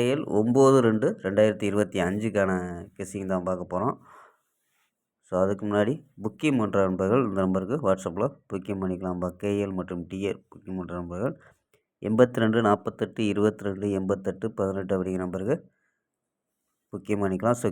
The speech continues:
கே எல்-க்கான லாஸ்ட் டைம் ரெண்டு ஐம்பது வரி நம்பிக்கையா புக்கிங் பண்ணிக்கலாம். ரெண்டு ஐம்பது வரி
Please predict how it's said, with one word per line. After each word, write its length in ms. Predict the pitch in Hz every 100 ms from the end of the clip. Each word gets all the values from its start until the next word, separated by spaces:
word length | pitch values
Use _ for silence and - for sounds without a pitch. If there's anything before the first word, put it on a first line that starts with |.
| -
கே 200 | - 127 151
எல்-க்கான 440 | 147 120 107 98 92
லாஸ்ட் 340 | 104 113 -
டைம் 240 | 104 113 139 - _ _ _ _ _ _ _ 101
ரெண்டு 240 | 107 110
ஐம்பது 300 | 110 101 104
வரி 180 | 101 127 147 -
நம்பிக்கையா 440 | 92 95 92 101 104 110
புக்கிங் 360 | - 87 98 95
பண்ணிக்கலாம். 400 | 92 90 95 - - _ _ _ _ _ _ _ _ _ _ _ _ _ _ -
ரெண்டு 200 | 104 104
ஐம்பது 240 | 101 101
வரி 180 | 101